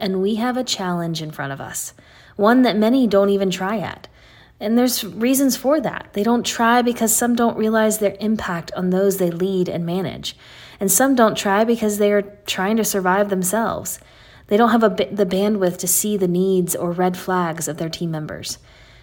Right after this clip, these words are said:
And then some don't try because they were never taught how to.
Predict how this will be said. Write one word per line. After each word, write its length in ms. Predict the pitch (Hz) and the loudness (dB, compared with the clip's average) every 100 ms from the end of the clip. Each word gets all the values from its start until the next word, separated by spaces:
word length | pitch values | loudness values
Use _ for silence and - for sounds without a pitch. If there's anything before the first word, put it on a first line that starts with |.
| - - | -12 0
And 140 | 214 | 4
then 120 | 220 | 4
some 280 | 220 233 254 | 4 2 4
don't 200 | 269 254 | 4 2
try 320 | - 233 269 | 0 0 0
because 320 | 240 220 208 | -2 0 0
they 140 | 202 190 | 2 2
were 120 | 185 | 2
never 340 | 180 185 240 | 2 2 0
taught 320 | 240 185 180 - | -4 -6 -6 -6
how 180 | 185 | -6
to. 320 | - - - | -6 -10 -12